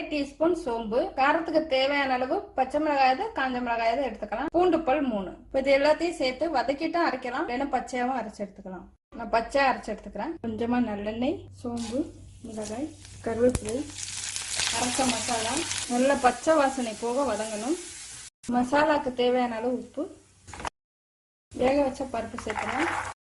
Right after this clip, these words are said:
பருப்பு சேர்த்து ஒரு நிமிஷம் ரெண்டு நிமிஷம் கிளறி விடலாம். இப்ப அடுப்பை ஆஃப் பண்ணிடுறேன். இப்போ தட்டைப்பயிர் காராமணி மசாலா சுண்டல் ரெடி ஆயிடுச்சு. ரொம்ப சுவையா இருக்கும். கருப்பு உளுந்து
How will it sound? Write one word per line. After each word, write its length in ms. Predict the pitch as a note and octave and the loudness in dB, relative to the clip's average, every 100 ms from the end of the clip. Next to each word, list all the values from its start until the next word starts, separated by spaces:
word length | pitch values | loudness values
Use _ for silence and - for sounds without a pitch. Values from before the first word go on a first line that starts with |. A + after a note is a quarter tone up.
| _ _ _ _ - - - - - | _ _ _ _ -16 -12 -10 -8 4
பருப்பு 320 | C4 D#4+ F4+ E4+ | 6 6 2 4
சேர்த்து 280 | C4+ B3+ D#4+ D4+ | 4 6 4 6
ஒரு 120 | C4 C#4+ | 6 4
நிமிஷம் 340 | C#4+ E4+ E4+ | 2 2 0
ரெண்டு 180 | B3+ A#3+ | 2 0
நிமிஷம் 280 | A#3+ B3 D4+ | -2 -2 -2
கிளறி 260 | B3 A3 G#3+ | -2 -2 -2
விடலாம். 280 | G3 F#3+ B3+ E4 - | -4 -4 -4 -4 -4
இப்ப 120 | C#4 C4 | 2 2
அடுப்பை 200 | B3 C4+ | 4 2
ஆஃப் 120 | A3+ | 2
பண்ணிடுறேன். 400 | A#3+ A3 G#3+ C#4 F4+ - - - - - - _ _ _ _ _ _ _ _ _ _ - | -2 -6 -2 -2 -2 -6 -14 -16 -16 -16 -20 _ _ _ _ _ _ _ _ _ _ -6
இப்போ 120 | B3+ B3 | -4 0
தட்டைப்பயிர் 380 | B3 D#4 D#4+ - B3 | 2 4 4 4 4
காராமணி 520 | B3 D4 D4 C4 C4 D#4 | 6 6 4 2 0 0
மசாலா 400 | A#3 A#3 D#4 E4+ E4 | 0 2 6 6 4
சுண்டல் 320 | C#4+ B3+ D4 D#4+ A3+ | 0 -2 -2 -2 -4
ரெடி 160 | A3 G#3+ | -4 -2
ஆயிடுச்சு. 300 | G3 - C4+ - - _ _ _ - - - - | -4 -4 -4 -6 -14 _ _ _ -14 -12 -12 -8
ரொம்ப 180 | A3+ B3 C4 | 0 0 0
சுவையா 260 | B3 A#3+ | 2 4
இருக்கும். 260 | A3+ - D#4+ E4 A#3+ - | 2 0 -4 0 -2 -2
கருப்பு 300 | C#4 F#4 - E4+ | -6 -6 -10 -10
உளுந்து 260 | D4 C#4 | -8 -8